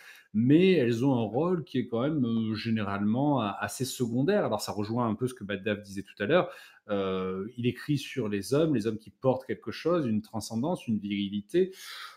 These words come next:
En, en deux minutes, messieurs, euh, monsieur Terpan, qu'est-ce que les femmes dans, dans la biographie de, de Jean Raspail ?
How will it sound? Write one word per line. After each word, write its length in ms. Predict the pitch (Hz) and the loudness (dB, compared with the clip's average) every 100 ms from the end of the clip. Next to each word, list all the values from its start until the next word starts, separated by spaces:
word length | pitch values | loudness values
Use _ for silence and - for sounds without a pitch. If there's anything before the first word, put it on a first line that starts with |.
| _ - | _ -10
En, 140 | 139 | -2
en 100 | 165 | 2
deux 120 | 170 190 | 4 6
minutes, 420 | 175 165 170 - | 6 2 -2 -4
messieurs, 560 | 131 - 151 165 165 | -4 -2 2 4 4
euh, 80 | 135 | 2
monsieur 240 | 120 - 120 | 0 -4 -4
Terpan, 600 | 120 - 131 151 165 151 | -4 -2 0 0 0 -4
qu'est-ce 140 | 127 - | -8 0
que 340 | 131 127 123 | 2 4 4
les 100 | 120 | 0
femmes 400 | - 147 147 139 | 2 0 2 2
dans, 380 | 123 120 117 110 | 2 2 0 0
dans 120 | 113 | 0
la 80 | 110 | 2
biographie 560 | 113 117 117 113 - 120 | 2 2 0 -2 -2 0
de, 320 | 113 107 104 | 0 0 0
de 60 | 104 | -2
Jean 140 | 107 | -2
Raspail ? 440 | 107 - 135 147 | -2 -2 0 0